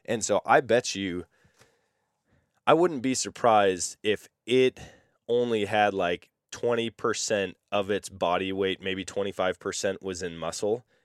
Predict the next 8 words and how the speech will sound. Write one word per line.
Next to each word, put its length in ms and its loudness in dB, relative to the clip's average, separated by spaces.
and 140 -2
everything 420 -2
else 220 0
was 160 -8
guts, 380 -2
bones, 420 -4
and 140 -14
fur. 300 -10